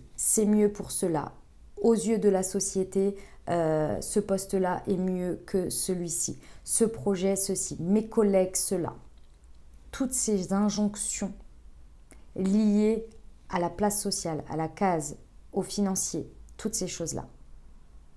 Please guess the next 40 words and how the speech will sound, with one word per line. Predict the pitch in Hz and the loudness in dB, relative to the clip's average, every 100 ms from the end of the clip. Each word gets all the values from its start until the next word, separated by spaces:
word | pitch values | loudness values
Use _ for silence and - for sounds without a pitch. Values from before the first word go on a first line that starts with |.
| - - - - - - - - - - - - - | -20 -20 -20 -20 -20 -20 -20 -20 -20 -20 -20 -14 -4
C'est | - 214 | -2 0
très | - 208 | 0 2
bien | 220 | 2
de | 208 | 2
les | |
prendre | 196 190 180 | 0 -2 -4
en | |
considération | 175 180 - 170 170 165 185 180 160 | -4 -6 -6 -4 -6 -6 -8 -8 -8
et | |
de | 160 156 | -4 -4
les, | 151 143 - | -2 -2 -4
et | 160 | -4
de | 147 | -4
les | 151 | -4
voir, | 143 170 190 | -2 -2 -2
c'est | - - | -8 -6
pas | 175 | -6
le | 180 | -6
sujet. | - 165 143 - - - - | -6 -8 -8 -10 -16 -16 -8
Mais | 175 160 | -6 -4
si | - 165 | -4 -2
c'est, | - 156 | -2 -2
il | - 156 | -2 -4
y | |
a | 139 | -6
que | - 233 | -2 -2
ça | - 185 | 0 -4
qui | - 190 | -6 -8
vous | 160 | -6
guide, | 156 165 165 202 - - - - - | -6 -8 -8 -14 -20 -20 -20 -18 -8
c'est | - 175 156 | -4 -4 -4
dommage. | 175 165 98 - - - - - - - | -4 -4 -8 -12 -16 -18 -20 -20 -20 -4
C'est | - 175 | 0 0
vraiment | 175 190 208 | 2 2 2
dommage | 190 190 202 - | 2 0 0 -4
parce | 175 - | -6 -4
que | |
vous | 165 170 175 | -6 -2 0
allez | 170 | 0
vouloir, | 151 165 175 175 | -2 -2 -2 -4